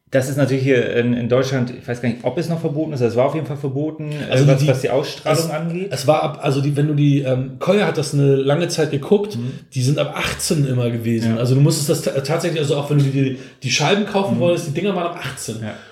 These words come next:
Speaker 2: Und dann, ich hab mal so eine Reportage über Mixed Martial Arts gesehen, da waren dann auch irgendwie kleine Kinder, die dann zugeguckt haben, wie ihre Väter auf die Fresse gekriegt
Speaker 1: Mhm.
Speaker 2: hatten. Und dann hat dann halt auch der, also nicht nur die Kommentatoren haben das so verteufelt, ich fand das auch schon krass, wo ich gedacht hab, "Ey,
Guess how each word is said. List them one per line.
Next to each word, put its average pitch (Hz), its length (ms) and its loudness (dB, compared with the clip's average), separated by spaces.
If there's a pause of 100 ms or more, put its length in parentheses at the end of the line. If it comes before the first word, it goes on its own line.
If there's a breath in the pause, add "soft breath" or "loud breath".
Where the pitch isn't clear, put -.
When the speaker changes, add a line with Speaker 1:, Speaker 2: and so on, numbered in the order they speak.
(140 loud breath)
Speaker 2:
Und 135 120 -4
dann, 170 180 2 (120)
ich 135 140 -6
hab 185 120 0
mal 175 140 0
so 156 80 4
eine 143 180 2
Reportage 151 520 2
über 196 60 6
Mixed 202 220 0
Martial 190 280 -2
Arts 185 200 -2
gesehen, 175 360 -2 (240 loud breath)
da 123 120 -6
waren 147 120 0
dann 151 120 -2
auch 139 140 -4
irgendwie 143 200 6
kleine 147 280 4
Kinder, 175 260 0
die 143 100 4
dann 135 120 4
zugeguckt 165 380 0
haben, 147 120 4
wie 135 60 4
ihre 131 140 0
Väter 147 320 0
auf 127 60 -4
die 135 60 -2
Fresse 147 320 -4
gekriegt 113 300 0
Speaker 1:
Mhm. 113 60 0
Speaker 2:
hatten. 143 240 0 (200 loud breath)
Und 135 120 -2
dann 143 100 4
hat 143 140 2
dann 135 100 2
halt 135 160 2
auch 147 220 -4
der, 117 340 2 (180 loud breath)
also 117 380 -6
nicht 127 220 -2
nur 120 420 2
die 120 60 -8
Kommentatoren 127 640 2
haben 139 100 4
das 139 100 0
so 139 100 0
verteufelt, 135 500 2 (160 loud breath)
ich 104 100 -10
fand 139 160 2
das 147 120 4
auch 135 100 0
schon 170 160 -2
krass, - 300 -4
wo 135 60 2
ich 120 80 -4
gedacht 123 200 -2
hab, 123 160 -4 (180 loud breath)
"Ey, 131 300 0